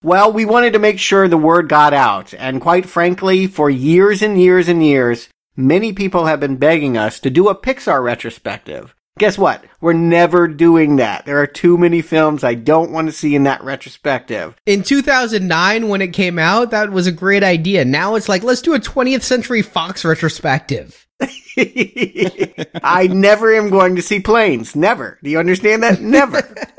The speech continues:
Speaker 1: But I have always wanted to talk about The Incredibles because even I, as a superhero hater, was a real fan of this movie. I'm a Pixar fan. I can say that. I've enjoyed many of the movies that I've seen of theirs, and I've just felt like,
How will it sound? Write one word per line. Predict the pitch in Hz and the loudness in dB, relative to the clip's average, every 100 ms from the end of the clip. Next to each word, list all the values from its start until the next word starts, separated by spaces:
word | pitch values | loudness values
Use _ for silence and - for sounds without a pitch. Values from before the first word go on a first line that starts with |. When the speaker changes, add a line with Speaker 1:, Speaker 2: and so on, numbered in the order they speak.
| - - - - | -16 -14 -20 -2
Speaker 1:
But | 294 262 135 - - _ | 0 0 -2 -10 -20 _
I | 170 175 | 0 2
have | 175 | 4
always | 190 208 196 | 6 6 2
wanted | 175 170 156 | 0 -2 -4
to | 147 | -2
talk | 156 135 | -4 -2
about | 135 123 | -4 -4
The | 127 | -8
Incredibles | 123 139 127 104 98 110 | -6 -4 -4 -6 -12 -12
because | 139 139 143 | -10 -4 0
even | 185 226 196 | 0 0 2
I, | 180 175 | 2 2
as | 165 143 | 0 -4
a | |
superhero | 135 185 170 156 156 147 | -6 -4 -4 0 2 2
hater, | 139 135 131 123 131 _ | 0 0 0 -2 -4 _
was | - 180 | -2 0
a | 214 | 2
real | 262 277 | 0 0
fan | - 262 269 | -2 0 0
of | 247 | 0
this | 233 - | -2 -4
movie. | 220 233 247 247 | -2 0 -2 -4
I'm | 311 480 | -4 -4
a | 466 - | -6 -4
Pixar | 302 - 277 262 247 | -6 -2 0 0 -2
fan. | - - 202 185 185 262 381 _ _ | -6 -2 2 2 2 -2 -10 _ _
I | - | -6
can | 302 415 | -4 -4
say | - 208 165 | -2 0 0
that. | 165 214 - _ | 2 0 -2 _
I've | - 240 262 | -4 -2 -2
enjoyed | 233 208 240 220 | 0 2 2 0
many | 185 175 180 196 196 | -4 -2 0 2 2
of | |
the | 185 | 2
movies | 180 175 180 160 | 2 2 2 0
that | 156 | 0
I've | 156 | -2
seen | - - 190 220 | -4 -4 -2 0
of | 170 | -2
theirs, | 127 123 123 170 175 - _ _ | -2 -2 -2 -4 -8 -20 _ _
and | - 208 | -4 -2
I've | 208 202 | -2 -4
just | 208 226 - | -10 -10 -2
felt | 226 202 | 0 0
like, | 202 202 196 | -2 -2 -6